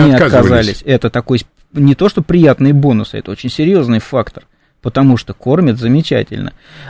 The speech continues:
Speaker 1: А, и самое замечательное, это когда тебя кормят по советским меркам. Это
Speaker 2: Слушайте.
Speaker 1: есть разница, советское питание и сейчас. Даже по размеру котлеты ты можешь это почувствовать.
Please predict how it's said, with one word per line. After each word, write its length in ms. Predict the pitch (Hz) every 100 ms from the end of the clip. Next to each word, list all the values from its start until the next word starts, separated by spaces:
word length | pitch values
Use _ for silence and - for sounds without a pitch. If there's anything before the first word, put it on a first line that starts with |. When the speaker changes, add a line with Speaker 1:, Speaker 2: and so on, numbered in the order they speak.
| -
Speaker 1:
А, 580 | 113 107 98 92 87 92
и 440 | 120 117 107 80
самое 640 | - - 120 147 135 107 101
замечательное, 600 | 120 113 107 131 151 107
это 120 | -
когда 260 | - 113 120
тебя 160 | 110
кормят 380 | 113 131 120 113
по 140 | - 120
советским 540 | 127 127 113 - 110
меркам. 400 | 120 113 - - - _ _ _ _ _ _ _ _ _ _ _ _ _ _ _ _ _ _ -
Это 160 | 113
Speaker 2:
Слушайте. 240 | 113 117 123
Speaker 1:
есть 240 | 226 143
разница, 580 | 156 170 139 117 - 104
советское 580 | - 117 120 156 - 139
питание 520 | - 135 131 104 98
и 40 | 107
сейчас. 560 | - 127 143 101 - _
Даже 300 | - 120 120
по 140 | 123 127
размеру 360 | 123 135 127
котлеты 480 | 120 139 165 160 123
ты 120 | 113
можешь 280 | 120 110 104
это 140 | 104 -
почувствовать. 640 | 117 117 117 - 101 -